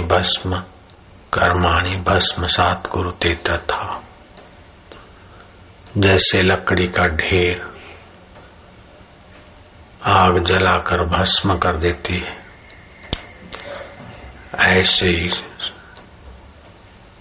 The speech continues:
सारे प्रारब्ध के दोष और पाप को जलाकर भस्म करने वाला भगवत ज्ञान है।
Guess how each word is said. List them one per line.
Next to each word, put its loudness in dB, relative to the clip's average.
सारे 2
प्रारब्ध 2
के 0
दोष 2
और 2
पाप 2
को -4
जलाकर 2
भस्म 0
करने -2
वाला 0
भगवत -2
ज्ञान 0
है। -14